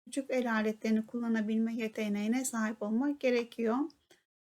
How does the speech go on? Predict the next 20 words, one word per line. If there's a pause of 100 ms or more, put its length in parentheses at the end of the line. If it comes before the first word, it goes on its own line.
(200)
Yine
otuz
beş
yaş
sınırı
var.
Sahne
demircisi
için
halk
eğitim
merkezlerinden
ilkokul
ve
ortaokul
mezunu,
ilköğretim
mezunu
için
sahne